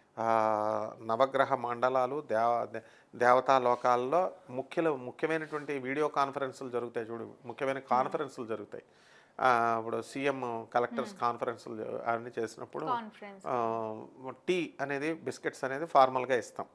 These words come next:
Speaker 2: మ్మ్.
Speaker 1: అలాగే మనం ప్రో-, టీవీ మీద, ఆ, ప్రాజెక్ట్స్ చూపిస్తాం. ఇదిగో ఇలా
Speaker 2: మ్మ్.
Speaker 1: చేయాలి, ఇలా చేయాలని డిస్కస్ చేసుకుంటాం.
Speaker 2: అవును.
Speaker 1: అదే అక్కడ అప్సరసలు నాట్యాలు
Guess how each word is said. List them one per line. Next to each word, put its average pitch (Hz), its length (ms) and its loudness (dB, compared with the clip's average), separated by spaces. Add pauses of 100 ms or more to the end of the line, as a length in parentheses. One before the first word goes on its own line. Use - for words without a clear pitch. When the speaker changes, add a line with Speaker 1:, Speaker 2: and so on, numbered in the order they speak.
(140)
Speaker 2:
మ్మ్. 262 260 -14 (520)
Speaker 1:
అలాగే 165 380 2
మనం 131 520 -4
ప్రో-, 131 580 0
టీవీ 151 200 -2
మీద, 143 200 0
ఆ, 123 800 2 (120)
ప్రాజెక్ట్స్ 131 500 2
చూపిస్తాం. 117 420 -4
ఇదిగో 113 160 0
ఇలా 117 220 2
Speaker 2:
మ్మ్. 113 180 -6
Speaker 1:
చేయాలి, 117 240 0
ఇలా 113 100 -2
చేయాలని 117 400 -4
డిస్కస్ 120 400 -4
చేసుకుంటాం. 110 440 -2
Speaker 2:
అవును. 196 280 -6 (1080)
Speaker 1:
అదే 208 360 0
అక్కడ 117 260 2
అప్సరసలు 160 640 4
నాట్యాలు 143 460 2